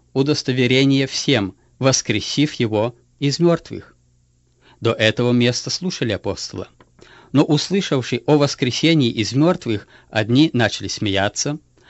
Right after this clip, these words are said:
а другие более вежливо заявили: "Об этом послушаем тебя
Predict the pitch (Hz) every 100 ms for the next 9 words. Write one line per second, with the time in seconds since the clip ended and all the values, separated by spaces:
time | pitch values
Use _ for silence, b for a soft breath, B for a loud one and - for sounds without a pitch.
0 | B B 123 127 127 127 160 120 131 131
1 | 127 117 107 95 92 120 123 - 139 151
2 | 135 101 90 - _ _ B B - 117
3 | 110 147 185 180 151 117 - 117 - 131
4 | - 117 107 110